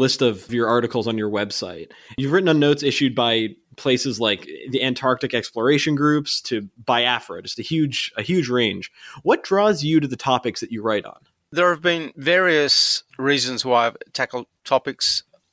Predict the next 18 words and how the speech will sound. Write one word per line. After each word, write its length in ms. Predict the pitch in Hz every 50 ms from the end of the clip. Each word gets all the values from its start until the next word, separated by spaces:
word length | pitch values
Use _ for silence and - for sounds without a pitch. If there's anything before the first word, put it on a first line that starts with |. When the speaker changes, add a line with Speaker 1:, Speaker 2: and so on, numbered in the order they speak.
| _ -
Speaker 2:
I 100 | 143 151
guess 300 | 135 180 185 - - -
in 220 | - - 170 180
the 60 | 170
main, 380 | 156 139 139 143 151 147 135 113
though, 380 | 98 98 90 92 98 110 120 113
that's 400 | 113 123 87 50 - - - - _ -
been 380 | 127 123 123 123 123 123 120
due 300 | 107 - 123 123 123 123
to 500 | 120 - - - - 120 117 117 113 113
my 180 | 107 113 113 113
collecting 520 | - - - 131 160 - - - 113 104
interests. 760 | 98 95 - - - 76 - - - - - - - - - _ _ _ _ _ _ _ _ _ -
So, 260 | - - - 156 139
for 160 | - - 151
instance, 340 | 139 127 - - 135 117 -
my 140 | 139 127 123
first 560 | - 147 135 131 123 - - - _ -